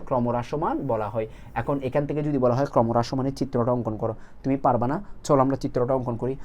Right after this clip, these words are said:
আমরা জানি একটা থাকবে হচ্ছে লম্ব অক্ষ, আরেকটা থাকবে হচ্ছে ভূমি অক্ষ। তাহলে এটা হচ্ছে মূল বিন্দু। তাহলে লম্ব অক্ষে কী হবে? যেটা আঁকতে বলছে সেটা। তাহলে প্রান্তিক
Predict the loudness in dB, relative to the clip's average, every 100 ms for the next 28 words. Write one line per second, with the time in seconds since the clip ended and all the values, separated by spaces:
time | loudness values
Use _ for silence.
0 | -12 -4 0 2 2 2 0 -2 -2 0
1 | 0 0 0 2 2 2 2 2 4 2
2 | 0 -2 0 2 2 0 -10 -14 -14 -14
3 | -16 -14 -14 -14 -12 -14 -14 -14 -16 -16
4 | -14 -14 -14 -14 -14 -12 -14 -14 -4 2
5 | 4 4 2 4 4 2 0 2 6 6
6 | 4 0 -6 -6 -10 -6 2 4 4 4
7 | 2 4 2 4 4 4 4 2 -2 -8
8 | -16 -10 0 0 2 2 4 6 4 2
9 | 0 2 4 2 2 2 0 0 -2 -2
10 | -4 -4 -2 -2 -2 0 -2 0 0